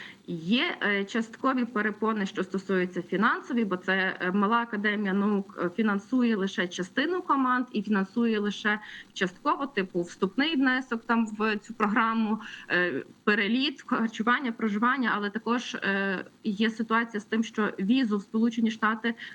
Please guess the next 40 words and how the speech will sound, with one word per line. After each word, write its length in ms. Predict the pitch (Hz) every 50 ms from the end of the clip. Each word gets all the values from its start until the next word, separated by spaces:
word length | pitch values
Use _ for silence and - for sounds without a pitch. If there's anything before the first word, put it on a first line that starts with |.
| -
в 60 | -
Києві 360 | - - 247 254 254 254 226 233
відкрити 360 | 220 226 - 233 226 - 208
зараз 300 | 214 208 202 208 - -
неможливо, 520 | 220 240 269 269 254 233 254 254 254 247
потрібно 400 | 240 - 190 233 240 226 233 220
з 40 | 202
батьками 580 | 190 180 208 220 - - 226 226 226 226 220 220
їхати, 280 | 214 226 226 233 220
так 120 | 208 226 208
як 120 | 208 -
це 120 | - -
неповнолітні 760 | 220 226 208 214 240 233 233 233 226 226 247 233 226 - 220 214
діти, 340 | 190 214 202 202 - 190 190 - - - -
виїжджати 520 | - 202 233 233 226 220 240 208 196 - 185
в 40 |
Польщу. 600 | 185 _ - 254 269 277 269 - - - 226 226 - - - - - - -
Відповідно, 520 | 208 - - 202 240 233 220 220 180 - - - 185
віза 240 | 190 254 247 240 208
буде 220 | 208 202 185 185
відкриватися 640 | 180 185 - - 185 185 180 170 170 180 185 - 208
в 40 |
Польщі. 500 | 196 - - 269 285 277 - - 247 226 - - - - -
Ми 120 | 220 262
над 180 | 370 359 - -
цим 120 | 330 311
працюємо, 560 | - 339 311 269 - - 285 262 247 226 220
ми 80 | 226 226
дуже 260 | 220 233 320 269 311
хочемо, 560 | 349 - - 254 240 262 262 - 269 247 247
ми 120 | 247 233 233
робимо 320 | 240 254 240 262 269 262
все 260 | 247 - - 247 247
для 120 | 254 247 254
того, 240 | - - 247 262 254
щоб 200 | - - 254 226
поїхати, 600 | - - 254 233 240 233 220 247 233 - - 233
ми 260 | 233 240 240 247 247
шукаємо 560 | 247 - 247 247 233 240 254 269 269 262 294
спонсорів, 680 | - - - 269 254 240 247 233 - 254 240 247 247